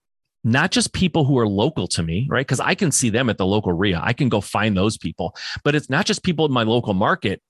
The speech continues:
I have people on my list because I've used certain strategies to find 'em who are in California, New York, Chicago, Texas, all over the place. And some of them are hedge funds. Hedge funds have a much, much different business model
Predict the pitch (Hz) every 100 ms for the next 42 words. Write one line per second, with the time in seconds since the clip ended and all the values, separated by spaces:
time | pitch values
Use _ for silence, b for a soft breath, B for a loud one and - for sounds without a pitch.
0 | _ 135 175 226 185 175 135 127 110 104
1 | 98 107 - 120 - 135 120 - 117 110
2 | 95 117 123 - 123 120 - 117 113 104
3 | 104 90 - 143 156 98 - _ B B
4 | - 139 127 113 104 104 92 - 147 139
5 | 101 76 - 104 98 110 135 110 - -
6 | - 127 - 139 135 123 107 87 - b
7 | b - - 143 - 92 - - 147 165
8 | 175 127 87 - - - - B B B
9 | B - 127 - 156 208 123 107 110 -
10 | 165 135 - - 69 - - b b b
11 | - 170 196 - 262 247 180 160 135 107
12 | 101 120 143 - - - _ 101 107 123
13 | - 107 95 113 127 101 87 107 107 101
14 | 98 85 87 87